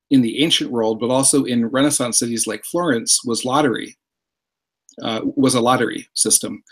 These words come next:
or as it was sometimes called, sortition. Essentially, the procedure was to take the names of anyone in the community willing to hold public office, and then after screening them for basic competence,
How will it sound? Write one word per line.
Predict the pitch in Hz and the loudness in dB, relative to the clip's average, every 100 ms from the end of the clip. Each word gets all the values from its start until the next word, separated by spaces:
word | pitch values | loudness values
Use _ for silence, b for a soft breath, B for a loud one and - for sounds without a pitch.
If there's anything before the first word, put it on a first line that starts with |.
| B B B 147 | B B B 4
or | 170 170 - 139 | 6 4 0 0
as | 135 | 0
it | |
was | 127 | 2
sometimes | - 127 131 123 | 2 2 0 -2
called, | - 120 110 - | -4 -4 -4 -4
sortition. | - 110 135 131 - - _ b b b b b - | -4 -2 -2 -2 -4 -10 _ b b b b b -2
Essentially, | 135 160 160 180 | 2 4 4 4
the | 151 | 2
procedure | 147 - 131 143 | 0 2 2 4
was | 135 131 | 2 2
to | 135 | -2
take | 135 127 | -6 -2
the | 143 | 2
names | 127 123 127 | 4 2 0
of | 117 | 0
anyone | 127 143 | 4 6
in | 143 | 4
the | 127 | 4
community | - 123 117 117 | 2 0 0 -2
willing | 117 123 135 | -2 2 2
to | 131 | 2
hold | - 120 | -4 -6
public | - 123 120 110 | -6 -8 -6 -6
office, | 101 131 123 - - | -6 -6 -2 -2 0
and | 127 | 2
then | 135 135 | 6 4
after | 127 123 156 | 2 -2 0
screening | 139 - 143 139 | -2 2 4 4
them | 127 120 | 4 0
for | - 123 113 _ | -6 -8 -8 _
basic | 117 127 92 - | -4 -2 -4 -8
competence, | 160 - 139 123 113 - | -8 -4 -4 -4 -2 -4